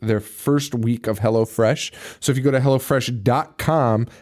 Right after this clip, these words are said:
and enter the promo code horror show thirty, uh, you'll get thirty dollars off that first week of HelloFresh. And honestly, like, no, this isn't even, I loved it.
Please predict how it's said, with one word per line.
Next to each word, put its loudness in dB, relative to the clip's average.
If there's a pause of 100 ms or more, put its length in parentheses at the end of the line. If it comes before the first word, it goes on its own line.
and 0
enter 0
the 2
promo 2
code 2
horror 4
show 0
thirty, 2 (340)
uh, 0
you'll 2
get 0
thirty -2
dollars 2
off 0
that 0
first -4
week -2
of -4
HelloFresh. -2
And 2
honestly, 0
like, -2
no, 4
this 0
isn't 2
even, 2 (1160)
I 2
loved 2
it. -4